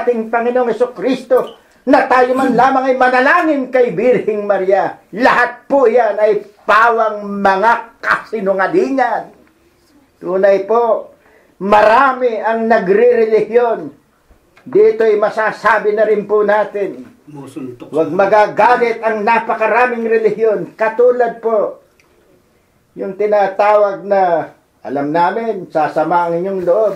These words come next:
Speaker 1: Dadapat masakit po ang katotohanan. Yung pong mga Metodista, yung pong mga Bible Baptist dyan,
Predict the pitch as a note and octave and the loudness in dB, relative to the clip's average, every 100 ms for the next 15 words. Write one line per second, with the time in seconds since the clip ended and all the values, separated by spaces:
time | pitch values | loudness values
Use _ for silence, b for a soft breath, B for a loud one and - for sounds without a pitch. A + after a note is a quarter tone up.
0 | E3 G#3+ G#3+ A#3+ A#3 A#3 - A3 A3 B3 | -2 0 0 -2 -4 -10 -8 -8 -4 -4
1 | B3 A3+ B3 A#3+ A#3 A#3 A#3+ A#3+ B3 - | -4 -2 -2 -2 -4 -6 -4 0 0 0
2 | B3+ C4+ D4+ C#4 - - _ _ b b | -2 0 -2 -4 -8 -18 _ _ b b
3 | b b b b b _ _ _ _ _ | b b b b b _ _ _ _ _
4 | - B3+ A3+ C4 C4 C4 B3+ B3+ B3+ B3+ | -14 -14 -4 0 0 2 2 2 2 2
5 | A3+ C#4 B3 - D4+ A3+ - D#3+ - b | 0 -2 -2 0 2 2 -4 -12 -20 b
6 | b b - A#3+ B3+ B3+ C4+ C4 C4 B3+ | b b -6 -2 -2 -2 -2 0 2 2
7 | D#3+ A#3+ B3+ B3 C4 F#3 A#3+ B3+ B3+ C4+ | 2 4 4 4 2 2 2 2 -2 -4
8 | A3 G3+ D4+ E4 D#4 A3+ | -4 0 2 4 2 -4